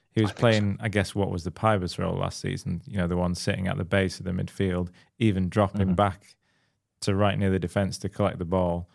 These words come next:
Speaker 1: start the moves again. But he was, yeah, he was sort of giving out orders, and we were starting to maybe see why he's played at a higher level.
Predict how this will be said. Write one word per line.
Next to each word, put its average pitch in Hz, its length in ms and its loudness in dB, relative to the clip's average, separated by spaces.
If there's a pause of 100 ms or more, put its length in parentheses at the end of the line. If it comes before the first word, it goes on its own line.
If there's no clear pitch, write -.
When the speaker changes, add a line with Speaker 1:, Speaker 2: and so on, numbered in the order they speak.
(240)
Speaker 1:
start - 340 0
the 87 60 -6
moves 92 300 0
again. 85 320 -2
But 90 140 -4
he 101 160 2
was, 95 400 -2
yeah, 95 220 -2
he 95 140 0
was 92 140 -4
sort 92 160 -2
of 87 60 -6
giving 95 220 2
out 90 160 0
orders, 92 380 0
and 92 80 -2
we 92 60 -2
were 92 60 -2
starting 101 400 0
to - 100 -6
maybe 92 360 2
see 90 480 -2 (340)
why 92 260 0
he's 85 220 -6
played 90 400 0
at 87 80 -8
a - 20 -6
higher 90 200 -2
level. 85 440 -2